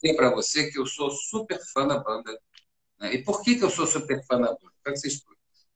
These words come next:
explicar isso, que até pros, pros, pros nossos ouvintes aí, nossos telespectadores, ou, ou, ou Instagram espectadores, <laughs> né? É, e-, eles, eles, agora tudo é virtual, né? Tá uma loucura agora. É,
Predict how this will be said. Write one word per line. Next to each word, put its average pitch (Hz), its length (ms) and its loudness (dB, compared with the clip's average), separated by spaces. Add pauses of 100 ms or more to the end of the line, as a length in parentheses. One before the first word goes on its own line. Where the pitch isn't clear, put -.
explicar 135 460 4
isso, 160 220 6
que - 60 0
até 262 200 2
pros, 233 280 0
pros, 156 280 4
pros 139 120 2
nossos 156 300 4
ouvintes 135 500 4
aí, 117 120 2
nossos 135 260 0
telespectadores, 120 920 0
ou, 98 200 -8 (380)
ou, 107 480 -2
ou 120 60 0
Instagram 127 480 4
espectadores, - 920 0 (160)
<laughs> - 1040 -18
né? 156 320 6 (360)
É, 135 440 8
e-, 165 240 6
eles, - 400 4
eles, 147 400 8
agora 165 220 6
tudo - 140 2
é - 80 4
virtual, 131 640 8
né? - 100 6
Tá 135 180 0
uma 139 120 4
loucura 110 340 -2
agora. 98 260 -4 (520)
É, 123 720 8